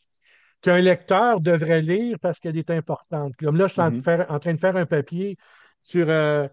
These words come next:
Speaker 1: une B D de Montesquieu et de Neville qui s'appelle Moi, Jules César,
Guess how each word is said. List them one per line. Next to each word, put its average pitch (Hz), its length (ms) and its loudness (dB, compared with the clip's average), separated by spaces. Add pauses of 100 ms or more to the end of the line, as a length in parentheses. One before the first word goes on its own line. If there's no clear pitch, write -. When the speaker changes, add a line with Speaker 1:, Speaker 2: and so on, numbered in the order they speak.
(260)
Speaker 1:
une 160 180 -2
B 160 260 2
D 208 300 0
de 160 380 -2
Montesquieu 190 920 -4 (100)
et 175 180 -4
de 165 220 -2
Neville 170 520 -2
qui - 80 -20
s'appelle 202 320 -4
Moi, 185 320 -2
Jules 170 280 -4
César, 175 600 -6